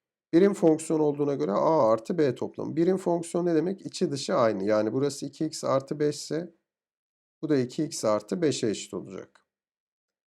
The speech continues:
X'li terimlerin katsayıları. Solda A, A eksi iki, sağda A. A eksi iki eşittir,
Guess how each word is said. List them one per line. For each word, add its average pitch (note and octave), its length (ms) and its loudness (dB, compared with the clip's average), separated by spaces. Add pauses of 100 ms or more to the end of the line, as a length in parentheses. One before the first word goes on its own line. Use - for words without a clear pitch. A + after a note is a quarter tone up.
(440)
X'li D3+ 360 -4
terimlerin F3 480 2
katsayıları. A#2 640 0
Solda D#3 420 0
A, D#3+ 400 4 (300)
A D3 260 6
eksi A#2 340 -4
iki, G#2+ 220 -4
sağda C#3 680 2
A. G#2 240 4 (680)
A E3 260 6
eksi D#3 320 -2
iki D3+ 160 -2
eşittir, F#3 760 -4